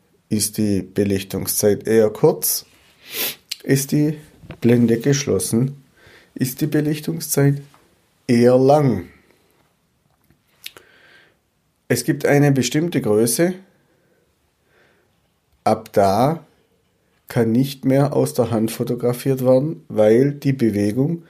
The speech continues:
des eigenen Körpers die Bilder unscharf machen würden. Das nennt man dann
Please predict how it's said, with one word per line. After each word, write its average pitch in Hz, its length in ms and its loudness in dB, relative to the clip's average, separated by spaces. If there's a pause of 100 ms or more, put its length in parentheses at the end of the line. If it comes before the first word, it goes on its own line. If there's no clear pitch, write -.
(500)
des 113 220 -4
eigenen 113 460 -2
Körpers 104 580 -2 (600)
die 135 80 0
Bilder 107 580 0 (540)
unscharf 123 720 2 (120)
machen 101 420 -2
würden. 95 400 -4 (1080)
Das 104 240 0
nennt 107 200 -2
man 117 160 2
dann 120 360 2